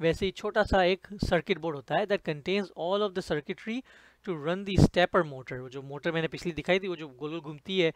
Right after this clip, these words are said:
और इंक जो है left and right, left and right जाती है, ये, ये जो सर्किट बोर्ड है उसको वो सिग्नल भेजता है। And the stepper motor, the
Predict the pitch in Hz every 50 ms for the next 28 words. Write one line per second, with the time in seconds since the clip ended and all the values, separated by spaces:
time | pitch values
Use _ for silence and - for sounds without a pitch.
0 | - - - _ _ - 156 151 156 156 - 190 180 175 175 151 156 160 165 165
1 | 160 143 143 156 156 - - 165 156 139 139 151 151 147 139 143 147 - - 160
2 | 151 151 139 147 143 127 - 202 180 165 151 _ _ _ _ _ _ _ _ -
3 | 175 165 147 151 - 165 156 160 170 - - 175 147 - - 262 226 208 190 180
4 | 170 165 190 - - - 175 156 - - - 214 208 202 - - 170 160 175 185
5 | 185 151 151 139 - - 147 139 143 160 196 226 - - - - - - - -
6 | - - - 175 170 175 170 165 - - 180 170 180 202 208 202 190 185 185 202
7 | 180 175 170